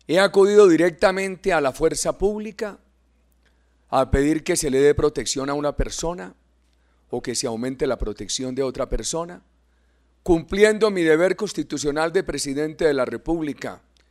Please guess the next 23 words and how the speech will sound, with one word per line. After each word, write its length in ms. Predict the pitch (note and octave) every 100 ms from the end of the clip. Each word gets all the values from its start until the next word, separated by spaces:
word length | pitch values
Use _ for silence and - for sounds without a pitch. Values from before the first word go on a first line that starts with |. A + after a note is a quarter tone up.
| _ _ _ _ _
y 120 | E3
mi 160 | D#3 D3+
compromiso 760 | D3+ C3+ C#3 B2+ E3 F#3+ G#3+
de 80 | F#3+
honor 400 | D3+ D#3+ F3 D#3
de 100 | C#3+
impulsar 500 | B2 - B2+ E3 D#3+
un 100 | E3
proyecto 480 | D#3 D3+ D#3 D3 D#3+
democrático 680 | B2+ A#2 C3 B2 D#3 C#3
de 80 | A#2+
seguridad 640 | A2 A2 G#2+ A2+ D3 F#3 G3 _ _ _ _ _ _ _
sin 400 | - - D3+ B2
detenerme 840 | B2 B2 B2+ E3 F3+ D#3+ A#2+ G2+ - _ _ _ _ _
a 160 | - C3+
considerar 600 | B2 A#2 B2 A2+ B2+ C#3
que 100 | C#3
esa 220 | B2+ C#3
persona 600 | B2 A2 - D#3+ E3+ D#3+ - _ G#3+ G#3+ - G#3+ -
sea 360 | - - C#3+ D3
afín 640 | - B2 A2 E3+ F#3+ F#3+ _ - G#3+ G#3+ -
o 140 | B2
sea 400 | - C3+ C3+ A#2